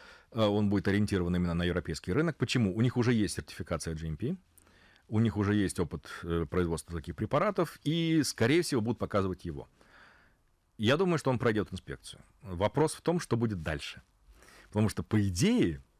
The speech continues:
больше никаких особых, э, так сказать, камней преткновения не видится. Исключительно это будет, может быть, на каком-то уровне, не знаю, там опять произойдёт какое-нибудь обострение международных отношений, благо они происходят регулярно теперь,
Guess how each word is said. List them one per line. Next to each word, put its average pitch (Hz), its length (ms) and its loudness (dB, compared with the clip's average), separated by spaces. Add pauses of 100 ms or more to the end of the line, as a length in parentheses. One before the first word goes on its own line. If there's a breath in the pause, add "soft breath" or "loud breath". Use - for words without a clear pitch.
(120)
больше 90 720 -2
никаких 117 500 0
особых, 127 640 0
э, 92 360 2
так 82 80 -8
сказать, - 300 -8
камней 95 280 2
преткновения 95 680 -2
не 82 360 0
видится. 76 480 -4 (720 loud breath)
Исключительно 139 500 0
это 110 120 0
будет, 131 520 2
может 113 400 4
быть, 131 280 0
на 92 60 -2
каком-то 98 440 2
уровне, 95 440 2
не 90 80 0
знаю, 82 300 -2
там 80 160 -4
опять 85 360 0
произойдёт 90 380 0
какое-нибудь 85 320 -4
обострение 82 560 -2
международных 85 480 -2
отношений, 190 420 -4
благо 165 260 -2
они 139 120 0
происходят 139 440 2
регулярно 127 520 0
теперь, 110 340 0